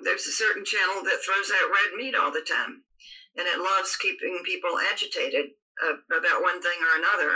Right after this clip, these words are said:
And if it's not truthful, they'll make up something. Um,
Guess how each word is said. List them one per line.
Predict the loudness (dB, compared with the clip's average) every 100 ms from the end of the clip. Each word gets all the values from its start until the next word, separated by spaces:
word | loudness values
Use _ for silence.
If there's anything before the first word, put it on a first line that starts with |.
| -2 -6
And | -4 -2 -2
if | -2 -2 -2
it's | -2 -2 -4 -10 _ -20 -14
not | -2 0 0 -12 _ _ _ -14 -14 -14 _ _
truthful, | -4 -2 0 -2 0
they'll | 0 0 -2
make | -2 0
up | 0
something. | 0 -4 -4 -10 -10 _ -20 -20 -16 -16 -18 _ -2
Um, | 2 4 4 -2